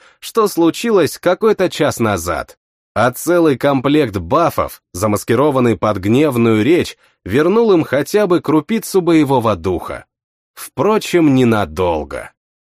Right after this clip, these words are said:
Я даже затылком чувствовал недобрые взгляды. Мы все выполняли волю князя, но самого Мстислава здесь не было, и гриди обращали свою злобу на того,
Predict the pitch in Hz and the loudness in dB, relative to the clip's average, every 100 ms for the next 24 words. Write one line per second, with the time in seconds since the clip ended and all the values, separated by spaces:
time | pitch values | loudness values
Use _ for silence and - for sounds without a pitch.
0 | _ _ - 117 175 175 214 165 170 139 | _ _ -6 -2 -2 0 0 2 0 2
1 | 160 - 180 175 127 127 110 - 170 190 | -2 2 2 2 2 0 0 -2 0 0
2 | - 160 151 151 147 147 127 123 110 107 | 0 -2 0 2 4 2 2 2 2 2
3 | 98 80 76 85 85 73 65 - _ _ | 0 -2 -8 -4 -4 -4 -8 -16 _ _
4 | _ _ - 127 151 - 196 175 143 151 | _ _ -2 0 0 -2 -2 0 0 0
5 | 156 180 196 180 151 170 175 156 - 147 | 0 2 2 2 2 2 2 0 2 2
6 | 180 139 85 69 _ _ _ 87 113 - | 2 0 -4 -10 _ _ _ -2 -2 0
7 | 139 165 208 190 - 165 160 175 196 185 | 0 2 2 0 0 -2 0 0 0 2
8 | 170 139 156 147 127 135 151 117 87 62 | 0 0 0 0 0 2 2 0 -4 -6
9 | - _ _ 127 156 202 202 147 131 127 | -14 _ _ -2 0 0 0 0 0 0
10 | 160 - 208 190 151 143 143 143 127 160 | -2 0 0 2 0 0 0 0 0 0
11 | 175 139 131 113 113 113 170 123 | 2 2 0 0 0 0 0 0